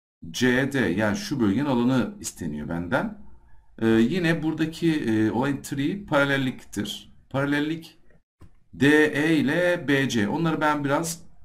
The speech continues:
uzatayım, abartayım. Şimdi çünkü alanı oynayacağım. Alanla oynayacağım. Şöyle bir paralellik. Pek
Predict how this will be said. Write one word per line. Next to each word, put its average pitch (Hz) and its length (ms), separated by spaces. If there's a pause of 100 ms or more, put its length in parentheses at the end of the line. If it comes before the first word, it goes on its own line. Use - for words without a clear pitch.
(240)
uzatayım, 117 480
abartayım. 104 680 (720)
Şimdi 107 500 (380)
çünkü 123 600 (140)
alanı 120 600 (440)
oynayacağım. 104 800 (1120)
Alanla 110 340
oynayacağım. 78 460
Şöyle 139 360
bir 139 120
paralellik. 92 440
Pek 156 300